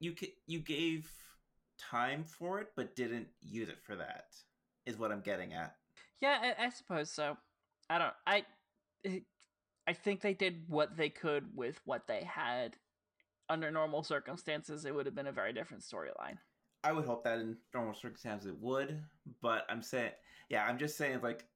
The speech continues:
Speaker 1: I don't think you needed the tournament for it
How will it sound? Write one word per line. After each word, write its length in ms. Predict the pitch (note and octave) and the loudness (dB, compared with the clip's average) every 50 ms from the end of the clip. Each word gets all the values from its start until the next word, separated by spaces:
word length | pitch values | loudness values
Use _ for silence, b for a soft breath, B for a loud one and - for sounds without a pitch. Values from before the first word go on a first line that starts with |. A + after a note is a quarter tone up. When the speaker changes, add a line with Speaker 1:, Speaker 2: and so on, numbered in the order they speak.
| _ _ _ _ _ _ _ _ - | _ _ _ _ _ _ _ _ -4
Speaker 1:
I 140 | G#2+ A2 F2+ - - - | -4 -4 -4 -6 -2 0
don't 300 | B2+ B2 - E3+ - - | 0 0 0 -2 -4 -6
think 240 | C#3+ C3+ C3+ - | -6 -6 -4 -4
you 100 | - C3+ | -4 -4
needed 300 | A#2+ A2 A2 A2 G#2 G#2 | 0 0 0 0 0 -2
the 60 | G2 - - - | -8 -14 -12 -8
tournament 480 | A#2+ A2 G#2+ G2+ G2+ G#2 G#2 G2+ - - - - _ _ _ _ _ _ _ _ - | -6 -4 -4 -2 -2 -4 -4 -6 -8 -12 -16 -18 _ _ _ _ _ _ _ _ -14
for 160 | - - A2+ | -6 -4 -4
it 80 | - | -4